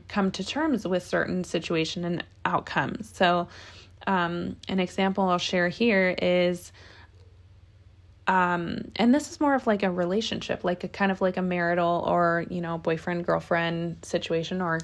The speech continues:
girlfriend, girlfriend, boyfriend, boyfriend, whatever. Um, any intimate type of relationship, I think there's always a fear that our significant other could potentially leave us someday, or maybe they're gonna find something better.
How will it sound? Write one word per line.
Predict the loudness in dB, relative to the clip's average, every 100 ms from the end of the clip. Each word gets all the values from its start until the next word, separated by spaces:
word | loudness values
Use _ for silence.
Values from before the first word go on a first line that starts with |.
| -2
girlfriend, | 0 0 0 -2
girlfriend, | -2 -2 -2 -2
boyfriend, | -2 -2 -2 -2
boyfriend, | 0 0 0 0 0
whatever. | 0 -2 2 2 2 -8 -12 -8 4
Um, | 6 6 2 -10 -20 -20 -2
any | 2 4 4 2 -2 -14 -2
intimate | 2 2 4 2 2 -2
type | -2 -2
of | 0
relationship, | 0 2 2 0 -2 0 0 0 -10 -20 -20 -20 -20 -4 0
I |
think | 2 2
there's | 4 4
always | 6 6 6
a | 2
fear | -2 0 2 2 2
that | 0 -2 -2 -2 -6 -16 -18 -4
our | 2 4 2
significant | 0 -4 -4 -2 -2 -4 -4 0
other | 0 2 4 4 0 -6 -20 -20 -20 -20 -20 -20 -20 -8
could | 2 2 4
potentially | 0 2 2 2 0 0 2
leave | 4 4 2
us | -2
someday, | -4 -6 -6 -2 -2 -2 0
or | 2 4 4 2 -2 -16 -20 -4
maybe | 2 4 6
they're | 6
gonna | 4 2
find | 0 0
something | -2 -4 -2 0
better. | 0 -2 0 0